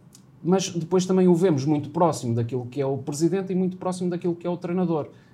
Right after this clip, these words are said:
eh, não se percebendo bem se também faz funções de team manager. Por isso é que eu estava a, a referir que primeiro temos que chegar lá dentro, perceber muito bem, eh, porque sabemos que há falhas de comunicação evidentes deste Conselho Diretivo e uma delas é,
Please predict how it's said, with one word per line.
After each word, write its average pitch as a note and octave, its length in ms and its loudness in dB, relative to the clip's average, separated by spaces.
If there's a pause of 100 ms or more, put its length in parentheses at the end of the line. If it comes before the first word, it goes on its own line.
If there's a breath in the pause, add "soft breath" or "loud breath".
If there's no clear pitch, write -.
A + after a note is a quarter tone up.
eh, B2+ 160 -2
não C#3 160 -2
se - 80 -8
percebendo C#3 400 -4
bem D3+ 300 -2 (200 loud breath)
se - 200 -8
também D3 260 0
faz D3 220 -2
funções D3 400 -6
de C3+ 60 -14
team E3+ 200 2
manager. B2+ 460 -4 (360 loud breath)
Por C3 120 -4
isso D#3+ 120 -2
é D#3 40 -2
que - 80 -6
eu D#3 40 -2
estava C#3+ 540 -4
a, C3+ 340 -2
a C3+ 40 -4
referir B2 520 -4
que C3+ 280 -4 (440 loud breath)
primeiro C3 300 0
temos A#2 240 -2
que - 120 -14
chegar A2 280 -6
lá A#2 140 -2
dentro, D#3+ 280 -2
perceber F3 500 -4
muito C#3 280 -6
bem, B2+ 320 -2 (380 loud breath)
eh, A#2 140 -4 (180)
porque A2+ 480 -2
sabemos A#2 340 -4
que - 100 -8
há G#2+ 80 0
falhas A#2+ 380 0
de - 80 -10
comunicação A#2+ 680 -2
evidentes A2+ 560 -2
deste A2 260 -8
Conselho A2+ 300 -6
Diretivo C#3 380 -6
e - 20 -2
uma E3 160 -2
delas D#3+ 440 -6
é, D#3+ 240 -6